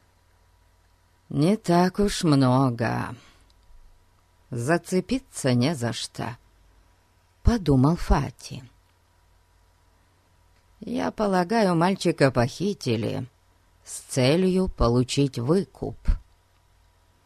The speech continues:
Надо расспросить Эрна, Сида и Перси. Хоть я не надеюсь, что они что-то знают.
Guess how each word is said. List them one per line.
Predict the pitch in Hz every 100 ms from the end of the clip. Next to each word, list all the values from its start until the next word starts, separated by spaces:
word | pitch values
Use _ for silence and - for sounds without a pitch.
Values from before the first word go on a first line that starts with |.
| _ _ _ _ _ _ _ _ _ -
Надо | 139 143 151
расспросить | 151 151 - 160 160 - - 185 123 - - -
Эрна, | 123 139 180 180 180 180
Сида | - 123 120 127
и | 123
Перси. | 123 - 131 113 - - 127 127 - _ _ _ _ _ _ _ _ _ _ _ _ -
Хоть | 285
я | 285 285
не | 196 175
надеюсь, | 151 165 240 123 92 120 - - -
что | - - 135
они | 117 120
что-то | 117 135 123 123
знают. | 117 127 127 113 - -